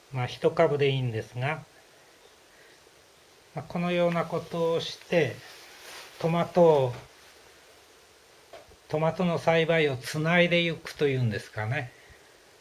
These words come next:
そうして、今育てている苗が大きく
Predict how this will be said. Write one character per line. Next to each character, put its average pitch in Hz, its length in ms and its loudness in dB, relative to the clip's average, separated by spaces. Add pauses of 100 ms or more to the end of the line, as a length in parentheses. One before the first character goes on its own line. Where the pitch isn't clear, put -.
(800)
そ 185 160 -6
う 175 80 0
し - 80 -10
て、 156 340 4 (640)
今 170 300 6
育 170 340 4
て 165 180 -2
て 170 220 -4
い 160 160 -2
る 165 180 -4
苗 160 500 2
が 147 340 0 (880)
大 165 320 4
き 160 160 -2
く 180 360 -2